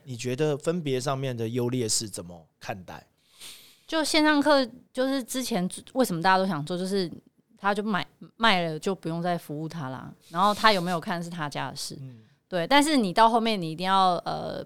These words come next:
Speaker 2: 把自己的那个种下的那个什么
Speaker 1: 因。
Speaker 2: 业障，
Speaker 1: <laughs> 业障。
Speaker 2: 你要想办法，不然你就是会韭菜割完你就拜拜嘛。
Speaker 1: 哦。
Speaker 2: 所以你如果真的想要做这个产业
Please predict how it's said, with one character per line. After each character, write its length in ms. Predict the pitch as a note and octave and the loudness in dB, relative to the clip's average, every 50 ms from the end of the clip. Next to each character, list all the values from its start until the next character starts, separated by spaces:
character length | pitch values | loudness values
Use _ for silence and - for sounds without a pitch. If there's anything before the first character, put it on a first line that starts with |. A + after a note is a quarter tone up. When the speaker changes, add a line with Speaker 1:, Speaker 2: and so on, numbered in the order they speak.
| - | -6
Speaker 2:
把 120 | - E3 D#3+ | -4 -4 -4
自 160 | D#3 G3+ G#3 | -4 -6 -8
己 140 | F#3+ F#3 D#3 | -8 -8 -8
的 180 | - D#3 D3 C#3+ | -6 -6 -6 -6
那 140 | D#3 E3 | -6 -6
个 220 | D#3+ D#3+ D3+ C#3+ C#3 | -6 -6 -6 -8 -4
种 240 | - - A3+ F#3+ F#3 | -2 0 0 0 2
下 220 | - G#3 F#3 F3 | 2 2 2 2
的 320 | D#3+ D#3 D3+ D3+ D3 D3 - | 0 -2 -2 -4 -4 -6 -8
那 80 | - F3+ | -8 -8
个 100 | E3+ F3 | -6 -6
什 100 | - E3+ | -8 -8
么 200 | - - D4+ - - _ _ - - - _ _ _ _ _ | -8 -8 -8 -8 -10 _ _ -20 -20 -20 _ _ _ _ _
Speaker 1:
因。 260 | - D#3+ D3+ D#3 E3 - - | -2 0 0 0 -2 -2 0
Speaker 2:
业 220 | D#4+ D#4+ C4 G#3+ | 4 4 4 4
障， 240 | E3+ - - - - | 6 6 6 6 6
Speaker 1:
<laughs> 40 | - | 6
业 220 | F#3+ G3 F#3+ E3 D#3 | 6 6 8 6 6
障。 280 | - - - E3 D3 C#3 | 2 0 -4 -4 -4 -2
Speaker 2:
你 80 | G#3 G3+ | 0 4
要 200 | A3 B3 B3+ B3+ | 6 8 8 6
想 300 | B3 - - A3 F#3 F#3+ | 4 2 2 2 4 8
办 180 | A3+ A#3 A#3 | 8 8 8
法， 140 | A3 - E3 | 8 4 4
不 80 | - A#3 | 6 6
然 120 | A#3 G#3+ | 6 6
你 100 | F#3 D#3+ | 4 -2
就 100 | D#3+ G3 | -4 -6
是 100 | F#3+ G3+ | -6 -4
会 440 | G3 G3+ G3+ F#3+ F3+ E3 D#3 - - _ - - - _ _ _ _ _ _ | -2 0 0 0 0 0 -2 -4 -10 _ -20 -20 -20 _ _ _ _ _ _
韭 160 | - E3+ D#3 | -8 -6 -2
菜 140 | D#3 A#3 G#3+ | 0 0 -2
割 160 | - F#3+ F#3+ | 0 -2 -2
完 160 | G3 F3 D#3 | -2 -2 -2
你 40 | D3 | -4
就 80 | C#3 E3 | -6 -8
拜 180 | - - - - | -8 -10 -10 -8
拜 200 | - - - - | -8 -8 -8 -8
嘛。 200 | - - - - - - - _ | -10 -12 -14 -16 -20 -20 -20 _
Speaker 1:
哦。 100 | - - | -10 0
Speaker 2:
所 240 | - D#4 E4 D#4+ D4+ | 6 8 8 10 8
以 40 | C4 | 8
你 140 | A#3 G#3+ G3+ | 6 2 2
如 140 | F#3+ G3+ B3+ | 4 4 4
果 120 | C#4+ D4 | 6 4
真 240 | G#3+ - - B3 B3+ | 4 4 4 2 4
的 100 | B3 A3+ | 4 2
想 160 | F#3+ G#3 E3 | 0 0 0
要 80 | D#3+ E3+ | -2 0
做 160 | - A3 G#3+ | 0 -2 -2
这 80 | F#3+ G#3 | -2 -2
个 100 | G3 F#3 | -2 -4
产 240 | D#3+ - F#3 D3+ D#3+ | -4 -6 -6 -4 -4
业 160 | F3+ F#3+ | -4 -4